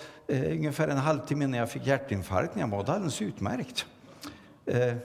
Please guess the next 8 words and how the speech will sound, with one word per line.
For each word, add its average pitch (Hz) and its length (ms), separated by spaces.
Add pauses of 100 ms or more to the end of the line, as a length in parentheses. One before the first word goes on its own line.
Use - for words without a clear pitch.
(200)
men 135 420 (180)
det 143 80
var 139 140
ju 131 80
någonting 135 380
som 123 180
pågick 139 420
där. 78 240